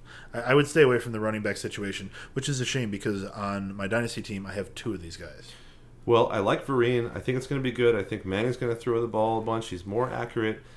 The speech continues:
Speaker 2: Uh, he's been doing better with his offensive coordinator. I like Beckham. Think he'll be good, but slightly regress.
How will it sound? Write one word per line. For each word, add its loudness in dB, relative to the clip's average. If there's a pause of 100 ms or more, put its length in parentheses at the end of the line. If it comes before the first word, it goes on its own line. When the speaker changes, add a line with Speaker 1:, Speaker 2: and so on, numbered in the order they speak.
(140)
Speaker 2:
Uh, -2
he's -6
been 0
doing 2
better 2
with -2
his -6
offensive -4
coordinator. -4
I -4
like -2
Beckham. -2 (380)
Think -2
he'll -2
be 0
good, 2
but -4
slightly -4
regress. -2